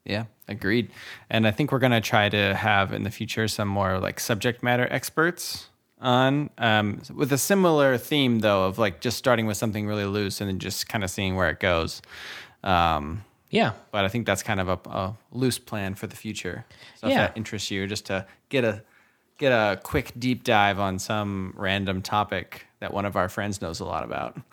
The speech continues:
Speaker 1: <laughs>
Speaker 2: Yeah, exactly. We'll
Speaker 1: Then tune in.
Speaker 2: outsource all the expertise to our friends from here on out. But for the time being, hopefully you enjoy this episode, and you can check out parts two and three, uh, scrolling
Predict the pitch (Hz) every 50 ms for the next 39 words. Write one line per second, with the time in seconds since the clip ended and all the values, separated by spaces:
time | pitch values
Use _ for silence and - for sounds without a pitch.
0 | - - _ _ 180 - - _ _ - 156 151 120 101 92 92 - 123 117 -
1 | 135 120 110 - 101 101 104 117 123 123 117 - 98 101 - - 113 113 120 135
2 | 120 98 90 - - - - - _ _ _ - 156 147 - - - 156 139 123
3 | - - - 139 127 120 120 123 127 - - 131 113 - - 120 117 113 - -
4 | 113 107 101 - - 120 110 107 101 - - 104 104 104 110 104 98 98 98 101
5 | 98 98 98 101 - 107 107 107 107 - 117 - - 127 117 113 - 170 190 185
6 | 160 139 135 131 123 120 120 117 - 120 127 143 139 - 147 135 123 120 113 110
7 | - 123 113 110 110 110 107 - - - - - - - 120 - - 120 113 110
8 | 110 110 110 - 113 104 104 101 101 104 - 131 123 - 120 - - 135 123 135
9 | 117 113 - - - 117 - - - - - - 139 127 117 110 107 - - -
10 | 156 156 147 143 143 143 - - - - - - - - - - - 113 104 104
11 | 107 107 - - - 127 113 113 113 113 107 104 104